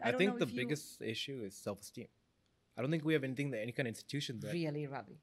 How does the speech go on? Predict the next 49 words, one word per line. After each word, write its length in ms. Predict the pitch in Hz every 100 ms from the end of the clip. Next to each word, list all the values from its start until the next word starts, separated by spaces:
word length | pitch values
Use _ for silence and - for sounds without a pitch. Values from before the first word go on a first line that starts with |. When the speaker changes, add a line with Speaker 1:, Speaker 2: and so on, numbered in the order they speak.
| -
Speaker 1:
Yeah. 320 | 113 101 95
Speaker 2:
You 120 | 175 190
really 500 | 175 190 208 185 185
think 260 | 190 175
it's 180 | 165 -
self-esteem? 580 | 165 151 160 - 139 -
Speaker 1:
I, 140 | - 151 - -
I 80 | 139
think, 500 | 143 196 214 214 -
um, 540 | 143 131 123 113 113 107 - -
sorry, 240 | 180 135
not 160 | 160 -
self-esteem. 500 | 175 143 - 151 104
I 120 | 123
don't 80 | 156
wanna 100 | 165
put 300 | 151 151 147
it 20 |
like, 180 | 139 127
"Oh, 120 | 147
it's 80 | 135
on 160 | 135 123
them." 260 | 139 110 - - - - -
I'm 140 | -
saying, 240 | 156 180 165
like, 220 | 143 -
the 80 | - 202
Speaker 2:
One 180 | 233 233
of 60 |
the 60 | 185
Speaker 1:
esteem, 140 | 185
Speaker 2:
things. 280 | 170 - 170
Speaker 1:
I 100 | 139
think 100 | 160 202
Speaker 2:
One 80 | 180
of 100 | 135
Speaker 1:
that, 80 |
Speaker 2:
the 60 | 151
Speaker 1:
I 20 |
think 200 | 156 208 151 143
the 220 | 135 120
esteem 400 | 113 - 156 151
to 80 | -
come 180 | 139 -
out 220 | 139 127 -
of 100 | 101
the 60 |
shell, 260 | 101 120 87
right? 240 | 98 131